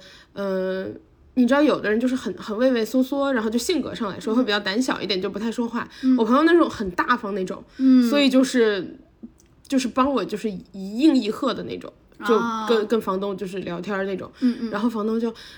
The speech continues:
Speaker 1: ，“哟，”就是什么什么的。当然我这一段儿没有说北京人怎么样的意思，
Speaker 2: 嗯。
Speaker 1: 但是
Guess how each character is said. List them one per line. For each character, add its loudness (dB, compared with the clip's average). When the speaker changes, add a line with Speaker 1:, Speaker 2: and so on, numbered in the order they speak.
Speaker 1:
，“哟，” 2
就 -6
是 -6
什 -8
么 -6
什 -8
么 -8
的。 -12
当 0
然 2
我 2
这 2
一 4
段 2
儿 0
没 -6
有 0
说 -2
北 -2
京 -4
人 -2
怎 -6
么 -8
样 -4
的 -6
意 -8
思， -18
Speaker 2:
嗯。 -18
Speaker 1:
但 4
是 0